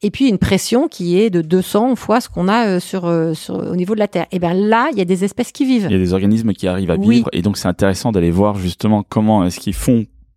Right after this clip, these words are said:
Speaker 2: pour vivre, et peut-être, euh, comme, comme tu l'as dit, pour en retirer, euh,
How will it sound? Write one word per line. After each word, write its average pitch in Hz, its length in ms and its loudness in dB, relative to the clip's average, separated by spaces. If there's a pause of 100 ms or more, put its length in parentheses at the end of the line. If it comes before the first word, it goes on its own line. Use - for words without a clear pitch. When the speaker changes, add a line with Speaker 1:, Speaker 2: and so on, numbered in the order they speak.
Speaker 2:
pour 80 260 -4
vivre, 117 460 2 (400)
et 85 100 -4
peut-être, 113 280 -2
euh, 78 420 2 (120)
comme, - 140 -10 (100)
comme - 120 0
tu - 160 -4
l'as 95 80 2
dit, 110 160 2 (160)
pour 85 160 0
en 80 160 2
retirer, 87 640 0
euh, 78 680 0